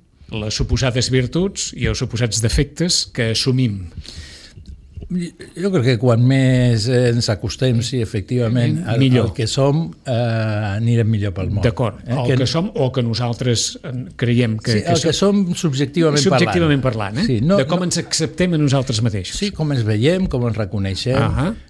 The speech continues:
Speaker 2: Em, sí, sí, en, en la, en les punts forts, punts febles,
Speaker 1: I
Speaker 2: eh.
Speaker 1: això ens farà millors davant els altres, també?
Speaker 2: Jo crec que això ens fa, farà patir menys.
Speaker 1: Oh.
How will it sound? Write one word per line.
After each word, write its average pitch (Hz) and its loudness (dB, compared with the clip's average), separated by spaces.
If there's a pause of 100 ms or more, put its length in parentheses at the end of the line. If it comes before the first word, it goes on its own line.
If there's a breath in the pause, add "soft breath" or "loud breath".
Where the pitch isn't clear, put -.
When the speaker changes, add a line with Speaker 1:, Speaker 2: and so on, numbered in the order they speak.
(120)
Speaker 2:
Em, 95 -4
sí, 143 -6
sí, 160 -4
en, 101 0
en 104 2
la, 101 2
en 95 0
les 92 0 (280)
punts 104 2
forts, 160 -2
punts 107 -10
febles, 156 -4
Speaker 1:
I 117 -2
Speaker 2:
eh. - 0
Speaker 1:
això 117 -2
ens 131 -2
farà 139 -2
millors 123 0
davant 123 0
els 117 -4
altres, 135 -6
també? 127 -4 (480)
Speaker 2:
Jo 156 0
crec 202 -4
que 165 0
això 143 -2
ens 175 -2
fa, 165 -4
farà 160 -4
patir 147 -2
menys. 123 0 (460 soft breath)
Speaker 1:
Oh. 156 -10